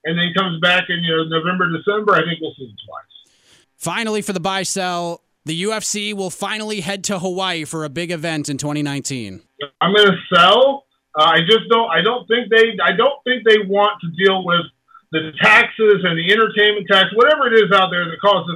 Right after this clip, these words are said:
Speaker 1: kind of a pain in the ass to do a show in Hawaii. I just don't think they're gonna do it. Uh, eventually, maybe, but I think they've got other. Uh, they got enough other options available to them,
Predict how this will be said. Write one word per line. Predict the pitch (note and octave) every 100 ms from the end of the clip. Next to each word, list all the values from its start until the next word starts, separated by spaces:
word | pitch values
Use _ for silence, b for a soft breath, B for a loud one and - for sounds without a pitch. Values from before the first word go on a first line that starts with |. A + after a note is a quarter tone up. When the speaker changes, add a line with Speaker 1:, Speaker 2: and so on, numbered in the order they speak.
| E3+
Speaker 1:
kind | F#3
of | D#3+
a | -
pain | F#3 F#3
in |
the | E3+ E3+
ass | E3 D#3
to |
do | E3+
a | D#3 -
show | E3+
in | D#3
Hawaii. | D3+ D3+ D3+
I | D3 C3+
just | E3+ E3
don't | F3 E3+ E3+
think | E3
they're | D#3+ D#3+
gonna | D#3 C#3
do | D#3 D3+
it. | D#3 - B B B
Uh, | C#3 C#3 C3+ C#3
eventually, | D3 G3 A3 A3+ G#3
maybe, | F3+ F#3+ A3 A#3 A3 F3
but | F3 F3
I | E3+
think | G#3+ F#3+
they've | F3
got | F#3 F3 F#3+
other. | F#3+ F3+ F3
Uh, | F3+
they | C4
got | C4 C4 A3
enough | A#3 - -
other | G3 G3 E3+
options | F3 E3+ - E3 D3 C#3+
available | D#3+ E3 D#3+ C#3+
to | D#3
them, | D3